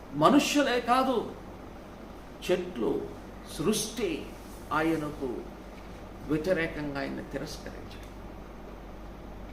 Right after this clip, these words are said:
ఆ అంజూరపు చెట్టును చూసినప్పుడు ఇక నువ్వు, "ఓ, ఫలించవు నీ పండు, ఇక ఎవరు తినరని"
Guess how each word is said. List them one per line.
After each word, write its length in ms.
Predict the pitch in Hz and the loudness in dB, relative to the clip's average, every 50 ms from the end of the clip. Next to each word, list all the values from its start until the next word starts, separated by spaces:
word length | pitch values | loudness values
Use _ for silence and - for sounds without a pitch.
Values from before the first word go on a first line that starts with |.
| - - - - - - - - - - - - - - - - - - - - - - - - - - - - - - - - - - | -10 -10 -10 -10 -10 -10 -12 -12 -12 -12 -12 -12 -12 -12 -12 -12 -12 -12 -12 -12 -12 -12 -12 -12 -12 -10 -10 -10 -10 -10 -12 -4 6 10
ఆ 80 | 160 180 | 12 12
అంజూరపు 640 | 196 220 226 226 294 320 311 294 294 - 294 - 285 | 12 12 12 12 12 12 12 12 12 12 10 12 12
చెట్టును 320 | 277 277 - 285 277 254 - - 294 | 12 12 10 6 6 6 6 8 8
చూసినప్పుడు 580 | 302 - - 285 277 277 269 262 262 277 269 | 8 8 8 10 12 12 12 12 12 10 10
ఇక 220 | 269 262 240 - 262 | 10 10 8 6 6
నువ్వు, 500 | 254 254 254 254 247 240 220 - - - - - - - - - | 8 8 6 6 6 6 6 6 6 2 -6 -8 -10 -8 0 2
"ఓ, 140 | 143 135 113 - - - - - - - - - - - - - - - - - - - - - - - - - - - - - - 202 | 4 4 4 2 -4 -6 -8 -10 -10 -10 -10 -10 -10 -10 -10 -10 -10 -10 -10 -10 -10 -10 -10 -10 -10 -10 -12 -12 -12 -12 -12 4 12 12
ఫలించవు 480 | 214 247 294 302 285 - - 269 247 | 12 12 12 12 10 10 8 8 8
నీ 180 | 233 226 220 208 196 - - 214 | 8 6 6 4 2 2 6 8
పండు, 240 | 220 226 254 226 233 | 8 8 8 6 4
ఇక 140 | 208 - 190 | 2 4 6
ఎవరు 320 | 170 180 175 - 196 196 | 6 8 8 8 6 2
తినరని" 640 | 185 - - 190 196 220 226 214 202 196 202 175 160 | 2 2 0 2 4 4 4 4 4 4 2 0 -2